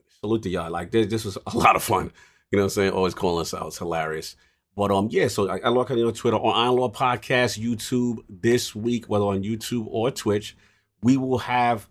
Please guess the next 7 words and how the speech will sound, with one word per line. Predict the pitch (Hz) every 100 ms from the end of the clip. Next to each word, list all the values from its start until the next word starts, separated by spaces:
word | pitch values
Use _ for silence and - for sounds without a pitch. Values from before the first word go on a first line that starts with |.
| -
the | 104 -
Iron | 113 139 156 160
Harvest | 160 - 127 135 123 131 - - 95
developers. | 107 98 127 117 - 76 87
It's | 82
a | -
cool | - 143 143 143 143 139